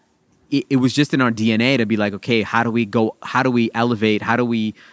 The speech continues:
how do we take this to the next level?" I called up, uh, you know, my guys at Bad Films, and I, I literally said, like,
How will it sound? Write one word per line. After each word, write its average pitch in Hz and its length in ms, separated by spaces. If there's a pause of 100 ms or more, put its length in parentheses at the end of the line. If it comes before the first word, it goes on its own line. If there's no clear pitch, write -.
how 127 140
do 127 60
we 123 100
take 127 180
this 123 160
to 127 60
the 107 80
next 110 200
level?" 113 260
I 104 120
called 117 360
up, 117 360
uh, 107 340
you 123 140
know, 113 80
my 107 140
guys 107 240
at 101 100
Bad 104 220
Films, 135 260
and 107 100
I, 101 160
I 117 120
literally 117 340
said, 117 300
like, 101 200